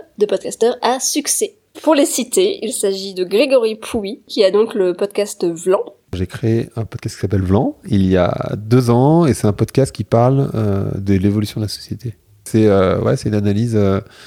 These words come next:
Speaker 2: ouverte, en fait, euh, sur un triptyque qui est, euh, la relation à soi, la relation aux autres, la relation à la nature. En fait, ça serait une sorte de matrice, euh, où t'as les trois trucs, donc rapport à soi, rapport aux autres, rapport à la nature,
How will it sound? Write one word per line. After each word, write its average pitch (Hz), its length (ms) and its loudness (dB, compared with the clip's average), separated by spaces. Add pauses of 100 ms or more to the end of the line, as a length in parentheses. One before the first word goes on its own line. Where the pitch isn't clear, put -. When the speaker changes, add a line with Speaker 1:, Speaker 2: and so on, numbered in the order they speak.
(520)
Speaker 2:
ouverte, 127 420 2
en 113 60 2
fait, 123 260 0
euh, 101 360 0
sur - 220 -2
un 98 60 2
triptyque - 540 -10 (240)
qui 104 280 0
est, 113 220 2
euh, 95 420 2
la 101 120 0
relation 104 320 2
à 101 40 2
soi, 127 360 2
la 110 80 2
relation 101 320 0
aux 101 160 0
autres, 120 260 -2
la 98 100 -2
relation 95 300 -2
à 101 40 2
la - 20 0
nature. 113 400 -2 (160)
En 107 100 -2
fait, 120 80 2
ça 117 80 0
serait 113 160 0
une 98 60 -2
sorte 104 160 -2
de 101 60 4
matrice, 104 520 -2 (240)
euh, 92 220 2
où 101 120 0
t'as 101 160 2
les 95 100 2
trois - 180 -2
trucs, 101 160 0
donc 95 160 0
rapport 110 240 0
à 104 80 2
soi, 104 180 2
rapport 98 260 0
aux 104 140 2
autres, 101 160 0
rapport 98 240 -2
à 92 40 2
la 90 60 0
nature, 120 420 -2